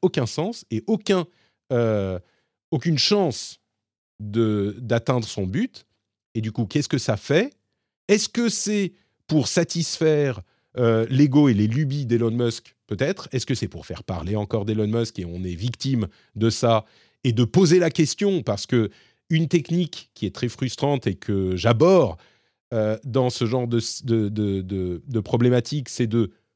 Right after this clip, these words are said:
poser la question, et donc ça fait parler, et ça met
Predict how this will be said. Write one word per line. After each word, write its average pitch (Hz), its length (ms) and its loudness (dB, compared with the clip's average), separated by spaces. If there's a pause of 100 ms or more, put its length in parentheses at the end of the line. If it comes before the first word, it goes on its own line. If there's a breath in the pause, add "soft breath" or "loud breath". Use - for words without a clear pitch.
(580)
poser 185 340 6
la 175 120 4
question, 170 600 2 (680)
et 160 120 6
donc 233 500 4
ça - 180 -2
fait 135 140 0
parler, 131 580 0
et 123 160 4
ça - 260 0
met 214 360 0